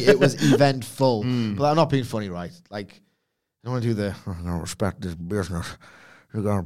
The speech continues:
Speaker 1: bumping, putting the lives on the line in business." So I don't wanna be that kind of guy, 'cause, you know, Bron Breakker, uh, Apollo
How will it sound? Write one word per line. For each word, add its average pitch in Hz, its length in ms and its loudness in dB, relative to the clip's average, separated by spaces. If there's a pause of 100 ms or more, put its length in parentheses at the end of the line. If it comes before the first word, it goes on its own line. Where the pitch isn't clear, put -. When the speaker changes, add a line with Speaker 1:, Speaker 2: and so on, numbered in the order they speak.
(140)
Speaker 1:
bumping, 101 360 0 (360)
putting 117 200 -8
the 90 60 -6
lives 107 340 -2
on 90 100 -6
the 85 80 -6
line 95 420 -8 (460)
in 80 160 -12
business." 90 480 -4 (560)
So - 320 -2
I 120 80 4
don't 139 120 4
wanna 139 120 0
be 143 120 4
that 135 280 2
kind 151 180 2
of 147 80 -2
guy, 156 400 2 (140)
'cause, 113 500 -6 (920)
you 139 80 -4
know, 92 120 -8 (300)
Bron 165 160 -2
Breakker, 101 480 -4 (140)
uh, 127 240 -2 (340)
Apollo 170 600 2